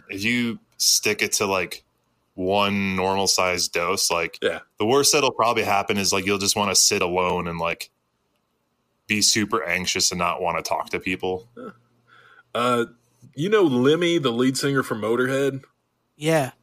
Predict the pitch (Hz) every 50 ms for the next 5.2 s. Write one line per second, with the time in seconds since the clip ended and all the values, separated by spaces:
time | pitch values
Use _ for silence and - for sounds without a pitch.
0 | _ _ _ _ _ _ _ _ _ _ _ _ _ - 98 101 104 101 98 95
1 | 92 92 90 _ _ _ _ _ - - - 107 98 110 120 135 143 151 147 -
2 | - 90 87 85 82 92 - - 135 - 135 117 107 101 104 117 120 117 110 -
3 | 139 175 190 196 185 160 151 - 143 131 120 113 110 107 104 101 104 - 131 127
4 | 131 120 110 120 120 120 113 101 - - 110 107 110 110 - 113 95 87 90 87
5 | 90 90 90